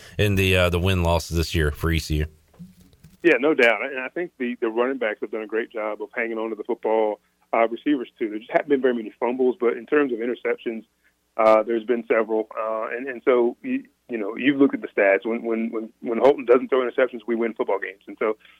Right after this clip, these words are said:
Speaker 2: and it's not normally, it's not normally just, uh, a bad throw necessarily or, or, um, you know, a, a,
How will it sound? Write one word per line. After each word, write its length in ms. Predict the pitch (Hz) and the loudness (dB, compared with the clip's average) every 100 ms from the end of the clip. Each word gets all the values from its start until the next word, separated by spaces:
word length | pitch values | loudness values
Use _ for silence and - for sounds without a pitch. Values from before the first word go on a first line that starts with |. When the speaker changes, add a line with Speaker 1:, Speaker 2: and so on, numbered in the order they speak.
| - | -6
Speaker 2:
and 80 | 143 | -2
it's 80 | |
not 180 | 220 202 | 2 2
normally, 500 | 131 143 143 139 131 - _ _ _ | 6 6 6 4 4 -4 _ _ _
it's 140 | - | -6
not 180 | 160 160 | -4 -4
normally 300 | 147 147 135 | -4 -4 -4
just, 260 | 117 131 - 135 | -6 -10 -8 -4
uh, 380 | 120 113 107 104 _ _ _ _ _ _ _ _ 120 | -2 -2 -4 -6 _ _ _ _ _ _ _ _ -12
a 60 | |
bad 540 | 110 120 123 123 120 - _ | -4 0 2 2 0 -4 _
throw 380 | 143 127 131 139 | 0 2 2 2
necessarily 680 | 139 147 131 139 139 135 135 | 0 -4 2 4 6 4 -2
or, 560 | 120 120 120 117 113 117 | -2 -2 0 0 -2 -6
or, 460 | 127 120 113 110 - _ _ _ | -6 -4 -4 -6 -12 _ _ _
um, 460 | 117 113 110 107 104 _ _ | -6 -6 -6 -8 -14 _ _
you 140 | 120 | -6
know, 280 | 110 101 104 | -4 0 -2
a, 300 | 117 120 - | -2 -8 -8
a, 300 | 127 123 | -8 -4